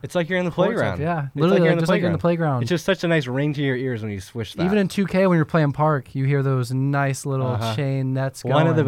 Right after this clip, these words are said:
Speaker 1: best purchases I've ever made.
Speaker 2: I definitely agree. I miss
Speaker 1: I
Speaker 2: shooting
Speaker 1: kinda
Speaker 2: on the
Speaker 1: miss
Speaker 2: chain
Speaker 1: it,
Speaker 2: nets.
Speaker 1: yeah.
Speaker 2: Yeah.
Speaker 1: And actually, my parents got rid of the basketball hoop when I moved out here for school. So
Speaker 2: Oh, what a shame.
Speaker 1: don't
Speaker 2: You didn't
Speaker 1: have
Speaker 2: take
Speaker 1: that
Speaker 2: it with you,
Speaker 1: anymore.
Speaker 2: man?
Speaker 1: No, I didn't take it with me. It's kinda
Speaker 2: Yikes.
Speaker 1: hard to lug over here, you know?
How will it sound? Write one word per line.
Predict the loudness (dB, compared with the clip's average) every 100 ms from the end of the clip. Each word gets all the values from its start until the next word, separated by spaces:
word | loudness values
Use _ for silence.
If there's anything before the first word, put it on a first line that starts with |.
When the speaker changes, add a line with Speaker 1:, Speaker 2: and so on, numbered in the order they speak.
| 2
Speaker 1:
best | 0 -2
purchases | -4 -4 -6 -4 -4
I've | -4
ever | -6 -8
made. | -8 -10 -12 -18 _
Speaker 2:
I | -4
definitely | -2 0 -2
agree. | 0 2
I | 2
miss | 2 0
Speaker 1:
I |
Speaker 2:
shooting | 0 2
Speaker 1:
kinda | 2
Speaker 2:
on |
the | 2
Speaker 1:
miss | 0
Speaker 2:
chain | -2
Speaker 1:
it, | -2
Speaker 2:
nets. | -4 -4
Speaker 1:
yeah. | -6
Speaker 2:
Yeah. | -8 -10 -16 _ -4
Speaker 1:
And | -4 -6 _ -8
actually, | -6 -4
my | -4
parents | -2 -2 -2
got | -4
rid | -4
of | -6
the |
basketball | -6 -6 -6 -6
hoop | -6 -8
when | -10 -10
I |
moved | -10 -8
out | -8 -8
here | -8 -10
for | -14
school. | -14 -14 -12
So | -14 -12
Speaker 2:
Oh, | -8 -6 -4
what | -4
a | -6
shame. | -2
Speaker 1:
don't | 0 2
Speaker 2:
You |
didn't | 2
Speaker 1:
have | 2
Speaker 2:
take | 0
Speaker 1:
that | 0
Speaker 2:
it |
with | 0 0
you, | 0
Speaker 1:
anymore. |
Speaker 2:
man? | 0 0 0 0 2
Speaker 1:
No, | 4
I | 4 2
didn't | 0 -2
take | -2
it |
with | -2 -4
me. | -8 -10 -16 _
It's | -8 -6 0
kinda | 2 2
Speaker 2:
Yikes. |
Speaker 1:
hard | 2
to | 0
lug | -4 -4 -4
over | -6 -6
here, | -6
you | -6
know? | -6 -6